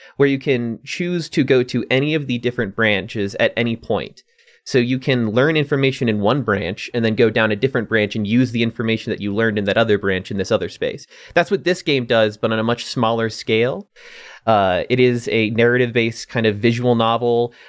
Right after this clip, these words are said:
Uh, it's ve-, very much in the presentation of, like, a choose-your-own-adventure book brought to life with this narrator who narrates all of the, the, the text dialogue that happens in between the chapters.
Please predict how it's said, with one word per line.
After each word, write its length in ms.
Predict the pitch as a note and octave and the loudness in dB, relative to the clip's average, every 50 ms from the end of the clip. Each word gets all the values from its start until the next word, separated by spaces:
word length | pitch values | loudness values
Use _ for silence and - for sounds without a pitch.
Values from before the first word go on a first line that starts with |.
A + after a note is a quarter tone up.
| - - | -8 -2
Uh, 420 | - G#2+ G2+ G2 F#2+ F2+ F2 E2 - | 2 2 4 4 2 2 0 -2 -4
it's 180 | C#3 C3+ - - F3 | -6 -10 -12 -8 -4
ve-, 380 | D#3 C#3 F3 F#3+ - D#3+ D#3+ | -2 0 2 2 2 0 0
very 220 | D3+ D3 E3+ F#3 F#3 | 0 0 0 0 2
much 320 | E3 D#3+ - - - - - | 2 0 -2 -4 -10 -6 -2
in 120 | C3+ B2+ B2 | -2 0 0
the 80 | A#2+ | 0
presentation 500 | - - B2+ A2+ A#2 - B2 A2 - A#2 | 2 0 0 0 0 -2 -4 -4 -2 -2
of, 80 | A2 G2+ | 0 0
like, 120 | G#2 G2 | 0 0
a 60 | G#2+ | 0
choose-your-own-adventure 800 | G2+ - - B2 A#2 G#2+ A#2+ A2 G#2+ G#2+ - G2+ G2 - - A2+ | -4 -2 0 0 0 2 2 2 2 2 0 0 -4 -2 -4 -2
book 240 | - A2 G#2+ - - | -2 -2 -2 0 0
brought 200 | A#2+ A2 - - | 0 0 0 0
to 100 | - B2 | -2 0
life 320 | G#2 G2+ G2+ G#2 G#2 - - | 0 2 0 0 -2 -4 -6
with 160 | A2 G#2 - | -6 -4 0
this 260 | - G#2 G#2 - - | 0 0 0 0 0
narrator 560 | A2+ G#2+ G#2+ G#2+ G#2 G#2+ G#2+ G#2 G#2 G#2+ G#2+ | 0 2 2 4 4 2 2 2 0 0 0
who 140 | G#2+ A2 G#2 | -2 -2 -2
narrates 420 | G2+ G2 G2 G2+ G2+ G2+ G#2 - | 0 0 2 2 2 0 0 0
all 160 | G#2+ G2+ G2 G2+ | 0 2 2 2
of 140 | G2 F#2+ | 0 2
the, 240 | G2+ F#2+ G2 F#2+ - - - - - - - - | 2 4 4 2 0 -2 -14 -20 -20 -20 -20 -10
the, 640 | - G#2 G#2 G2 F#2 F#2 F2 E2 E2 D2 - - - | -2 2 4 4 4 4 4 2 0 0 -2 -4 -6
the 260 | - F#2+ F2 F2 - - C#3 C3 - | -4 -4 -4 -4 -4 -8 -14 -16 -12
text 400 | - - B2 A2 - - - - | -6 -4 -4 -4 -6 -10 -10 -2
dialogue 580 | - A2 G#2 G#2+ A2 G#2+ G#2 G2+ G#2 G#2 G#2 G2+ | 0 0 0 0 0 0 0 0 -2 -2 -4 -6
that 80 | G2 | -6
happens 480 | G#2+ G#2+ F#2 G2+ - - G#2 G2+ G2+ G2+ | -4 -4 -6 -4 -4 -6 -6 -6 -6 -6
in 80 | G2 G2+ G#2+ | -8 -8 -8
between 260 | - A#2 - A#2+ A2 | -10 -8 -4 -4 -4
the 80 | G#2 | -4
chapters. 640 | G2+ - A2 F#2+ G2+ G2+ - A2 G#2+ G#2+ A2 - - | -4 -2 -2 -2 -2 -2 -4 -4 -2 -2 -4 -6 -12